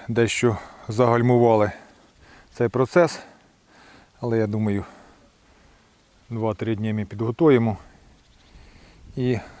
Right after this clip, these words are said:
з першого числа викопаємо, і з першого числа будемо відправляти в порядку черги. Саджанців ще маємо, так що телефонуйте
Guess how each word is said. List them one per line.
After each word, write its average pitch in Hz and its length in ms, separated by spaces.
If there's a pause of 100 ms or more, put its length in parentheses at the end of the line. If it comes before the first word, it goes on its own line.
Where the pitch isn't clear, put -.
(240)
з - 60
першого 113 380
числа 110 320
викопаємо, 117 500
і - 20
з - 60
першого 113 280
числа 117 380 (720)
будемо 110 280
відправляти 104 560 (1120)
в - 20
порядку 107 400
черги. 98 420 (1400)
Саджанців 104 540
ще 101 300 (580)
маємо, 127 380
так 104 220
що - 280 (360)
телефонуйте 113 760